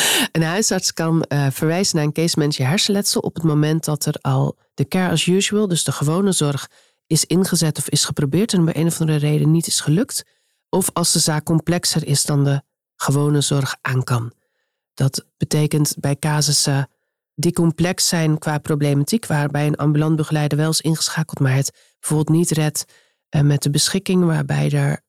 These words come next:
nou ja, sprake is, eh, van kinderen die lijden onder die situatie,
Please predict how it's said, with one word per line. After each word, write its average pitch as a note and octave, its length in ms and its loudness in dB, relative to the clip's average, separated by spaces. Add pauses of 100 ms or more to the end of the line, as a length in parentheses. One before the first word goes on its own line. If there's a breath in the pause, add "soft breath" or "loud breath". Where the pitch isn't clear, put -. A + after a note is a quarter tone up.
(220)
nou F#3 140 2
ja, C#3 40 2
sprake C3+ 600 0
is, - 300 -2
eh, C3+ 160 -2
van C3+ 220 0
kinderen E3 400 2
die C#3+ 120 2
lijden C#3+ 360 0
onder D3 200 0
die C#3+ 100 -2
situatie, D3 800 -2